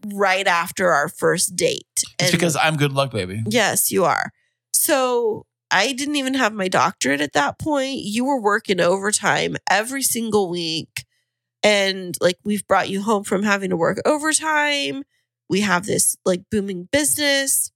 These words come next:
Speaker 1: We have multiple thriving podcasts and a radio station. We moved into our dream house. We have now started to travel. And I don't say all of this to, like,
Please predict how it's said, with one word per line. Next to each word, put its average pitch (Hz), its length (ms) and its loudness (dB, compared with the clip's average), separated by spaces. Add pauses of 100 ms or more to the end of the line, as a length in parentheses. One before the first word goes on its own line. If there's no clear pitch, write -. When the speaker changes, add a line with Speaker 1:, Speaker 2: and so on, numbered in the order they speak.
(720)
Speaker 1:
We 220 140 2
have 190 340 2
multiple 262 540 -2
thriving 214 440 -2
podcasts 196 1080 0
and 170 440 0 (500)
a 175 120 2
radio 226 460 2
station. 190 1000 0
We 160 560 -4
moved 190 260 0
into 185 220 0
our 156 160 2
dream 277 360 0
house. 240 840 0 (500)
We 170 460 0
have 208 200 0
now 175 220 2
started 175 380 -2
to 139 80 -6
travel. 247 720 0
And 226 100 0
I 233 40 2
don't 302 180 0
say 226 220 0
all 202 220 0
of 202 60 -10
this 190 220 0
to, 226 100 2
like, 147 240 -2